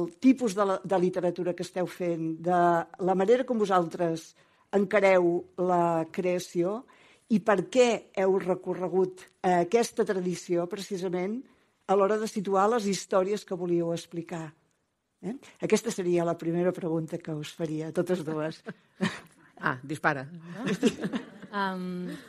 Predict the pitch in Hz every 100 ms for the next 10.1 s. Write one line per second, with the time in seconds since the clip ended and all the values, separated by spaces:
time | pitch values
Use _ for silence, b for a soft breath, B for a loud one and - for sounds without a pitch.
0 | B - _ 226 214 202 208 240 220 196
1 | 185 185 175 170 175 170 196 190 196 202
2 | 185 185 180 180 185 175 185 180 170 170
3 | 156 185 180 170 165 160 B B _ 180
4 | 180 202 196 185 180 190 220 285 B B
5 | B - 180 170 180 196 190 170 185 175
6 | 165 170 185 180 180 185 202 220 180 196
7 | 190 185 170 170 - 196 196 196 196 214
8 | 285 - B B B - 196 - 190 196
9 | 202 196 190 175 190 180 180 190 175 220